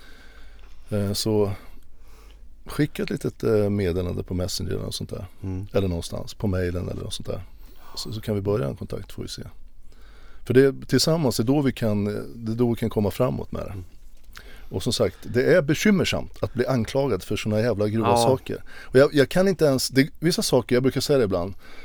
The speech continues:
Speaker 2: jag har sagt genom livet, jag har insett att vissa saker kan man inte förklara. Jag
Speaker 1: Nej.
Speaker 2: menar, om du älskar någon till exempel, du, det, det
Speaker 1: Mm.
Speaker 2: känns som att orden räcker inte till när du ska förklara
Speaker 1: Mm.
Speaker 2: vad du tycker om någon.
Speaker 1: Mm.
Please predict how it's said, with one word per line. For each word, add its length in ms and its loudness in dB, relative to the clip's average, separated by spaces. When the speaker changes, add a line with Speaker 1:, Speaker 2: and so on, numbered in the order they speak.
Speaker 2:
jag 40 -20
har 60 -10
sagt 240 4
genom 180 4
livet, 380 4
jag 60 4
har 40 4
insett 260 0
att 180 0
vissa 160 0
saker 220 -2
kan 120 -2
man 80 4
inte 100 -4
förklara. 360 2
Jag 80 0
Speaker 1:
Nej. 80 4
Speaker 2:
menar, 160 4
om 80 4
du 160 8
älskar 280 2
någon 140 -2
till 100 -8
exempel, 500 -2
du, 180 2
det, 180 2
det 80 -2
Speaker 1:
Mm. 160 0
Speaker 2:
känns 200 2
som 120 0
att 200 -6
orden 360 2
räcker 220 2
inte 140 -2
till 200 2
när 80 -2
du 60 -4
ska 140 -2
förklara 380 0
Speaker 1:
Mm. 100 0
Speaker 2:
vad 100 0
du 40 0
tycker 320 -2
om 80 0
någon. 180 -12
Speaker 1:
Mm. 140 -10